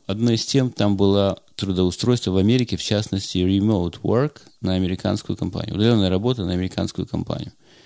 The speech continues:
А, с последующей выдачей визы H one B. Рабочая виза. Меня заинтересовала эта тема,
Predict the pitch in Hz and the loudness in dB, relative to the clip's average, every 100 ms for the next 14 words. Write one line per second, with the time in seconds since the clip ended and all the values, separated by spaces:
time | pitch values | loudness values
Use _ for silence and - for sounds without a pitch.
0 | - - - _ - 82 80 - - - | -20 -20 -20 _ -12 -10 -8 -10 -12 -6
1 | 92 120 117 90 95 98 - 82 82 85 | 0 0 2 0 2 2 0 -2 -4 -2
2 | 110 135 107 98 95 101 95 - 87 90 | 0 2 2 0 2 0 -2 -4 -2 -2
3 | 90 87 87 92 - - - 87 - 82 | -2 -4 -6 -6 -10 -10 -6 -6 -4 -6
4 | 85 - - - _ - _ - - 92 | -4 -8 -12 -20 _ -20 _ -20 -8 0
5 | 123 123 101 - 104 92 - 87 160 160 | 2 4 2 0 2 2 0 0 4 4
6 | 127 | 2